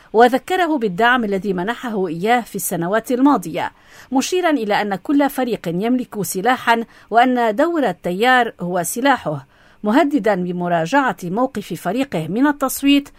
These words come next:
بورقة بيضاء. اللافت في كلمة باسيل عدم، عدم تسميته الحزب مباشرة حفاظاً على خط الرجعة،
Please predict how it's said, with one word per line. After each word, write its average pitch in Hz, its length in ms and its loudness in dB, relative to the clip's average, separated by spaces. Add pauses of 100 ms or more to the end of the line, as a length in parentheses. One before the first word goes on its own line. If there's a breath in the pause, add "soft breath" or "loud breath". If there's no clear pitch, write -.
(200 soft breath)
بورقة 196 640 2
بيضاء. 156 560 -4 (720 loud breath)
اللافت 359 460 2
في 311 360 2
كلمة 269 460 0
باسيل 254 640 0
عدم، 202 800 -2 (200)
عدم 226 460 0
تسميته 220 680 -4
الحزب 214 460 -2
مباشرة 220 840 -2 (280 loud breath)
حفاظاً 285 720 0 (200)
على 190 240 2
خط 285 280 -4
الرجعة، 208 520 -2